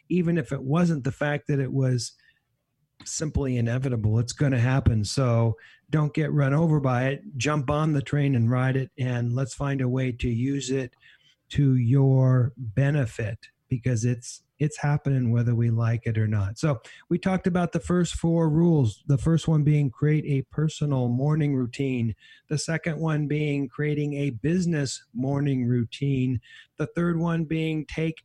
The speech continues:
scheduled breaks. The fourth one being protect your time. And if you don't know what we mean by this, hey, go back and listen to the podcast last week. That's what it's for.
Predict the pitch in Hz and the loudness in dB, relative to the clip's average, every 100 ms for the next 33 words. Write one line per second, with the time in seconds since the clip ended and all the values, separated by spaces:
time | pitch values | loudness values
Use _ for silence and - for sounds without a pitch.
0 | - - - 160 151 151 139 127 143 147 | -14 -10 -4 -2 0 -2 -2 0 0 0
1 | - 123 - 151 143 - 139 139 135 143 | -2 -4 0 2 2 0 0 2 2 2
2 | 139 117 - - _ 139 135 147 143 - | 2 -2 -12 -20 _ -2 0 -2 -4 -2
3 | 143 - 151 139 139 135 160 143 170 180 | -4 -2 0 2 2 0 -2 0 0 0
4 | 180 160 165 160 156 147 170 220 165 127 | 2 2 2 0 0 2 2 2 2 0
5 | 170 - 220 262 151 - _ _ _ _ | -2 -2 -2 0 -4 -8 _ _ _ _
6 | _ _ _ _ 233 165 123 123 139 135 | _ _ _ _ -4 -4 -4 -4 -4 -2
7 | 143 151 151 156 165 180 202 - 208 214 | -2 -4 -4 -4 -4 -4 -4 -4 -4 -4
8 | - 226 220 247 254 226 - 151 - 165 | -4 -4 -2 -2 -2 -4 -6 -8 -4 -4
9 | 180 180 - 202 233 190 | -4 -4 -4 -4 -4 -8